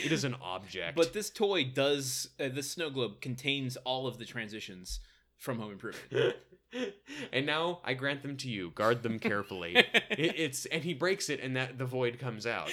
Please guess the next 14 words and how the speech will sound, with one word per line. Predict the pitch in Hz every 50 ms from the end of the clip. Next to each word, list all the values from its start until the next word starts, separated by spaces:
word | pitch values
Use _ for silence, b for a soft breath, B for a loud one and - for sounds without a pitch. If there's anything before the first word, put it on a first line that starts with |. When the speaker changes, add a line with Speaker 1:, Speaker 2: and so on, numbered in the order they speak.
| 285 -
Speaker 2:
<laughs> | - -
Exactly, | 247 208 151 - - - 214 - - - - - 131 113 104
exactly. | 104 101 117 123 120 123 123 123 107
Speaker 1:
And | 127 135
they | 135
have | 143 143 131
to | 135
recontain | 127 131 135 127 131 135 123 135 151 143 135
it | 135 147 143 - -
in | 120 120 120 123 131 147 - -
an | - 92 92 98 117 131 -
oil | - 190 240 247 180
drum. | 117 95 90 85 85 87 87 85
Speaker 2:
<laughs> | 240